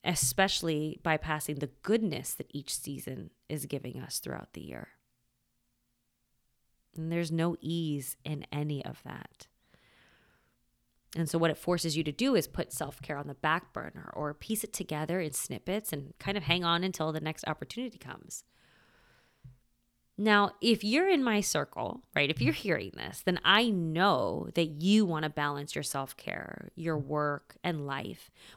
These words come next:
with the changes of the season and do things that you enjoy while you manage all of it.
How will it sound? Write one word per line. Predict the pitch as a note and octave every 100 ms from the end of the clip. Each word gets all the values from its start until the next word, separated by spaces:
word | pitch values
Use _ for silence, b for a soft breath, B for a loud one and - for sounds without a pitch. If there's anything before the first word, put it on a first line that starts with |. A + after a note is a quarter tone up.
| B
with | G3+ G#3
the |
changes | - F3 D#3+ D3 C#3+
of | C#3+
the | C#3
season | - - A#2+ D3+ F3+ G3 -
and | E3 D#3
do | F#3 F3+
things | F3+ E3+ D3+ D3+
that | - -
you | E3+
enjoy | D#3+ D#3 C3+ C#3+ C#3+ E3 A#3+
while | E3+ E3+ F3
you | F3+ E3+
manage | D#3+ D#3 D3+ D3+
all | C#3 C#3
of | C#3
it. | C3+ -